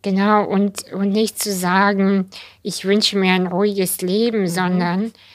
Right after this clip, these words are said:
Speaker 1: sondern sich zu wappnen, äh, zu sagen, was brauche ich an Tools,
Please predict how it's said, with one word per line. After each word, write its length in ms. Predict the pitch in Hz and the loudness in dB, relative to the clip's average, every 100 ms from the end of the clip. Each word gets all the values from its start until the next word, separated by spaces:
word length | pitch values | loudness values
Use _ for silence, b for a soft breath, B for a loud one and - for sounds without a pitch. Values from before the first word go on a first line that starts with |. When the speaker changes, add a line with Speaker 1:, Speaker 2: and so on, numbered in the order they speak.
| B | B
Speaker 1:
sondern 640 | - - 190 220 214 190 190 | -14 -2 0 2 2 0 -2
sich 280 | 190 185 - | -4 -6 -6
zu 360 | - 175 170 | -6 -6 -6
wappnen, 840 | 175 175 - - 190 180 185 226 277 _ b b b b b - | -2 0 -2 -8 -4 -2 -2 -4 -8 _ b b b b b -4
äh, 240 | 196 185 | -2 -2
zu 140 | - | -4
sagen, 500 | 175 175 185 196 202 196 B B - | -4 -2 0 0 0 -2 B B -14
was 400 | 175 196 214 180 | 0 2 2 -2
brauche 800 | - - 196 247 285 - 208 180 - | -6 0 4 6 4 2 -4 -4 0
ich 340 | 196 180 - - | 2 2 -2 -4
an 220 | 196 185 - | -2 0 -2
Tools, 840 | - 202 190 214 269 330 - - - | -8 -6 -2 0 -2 -6 -10 -12 -12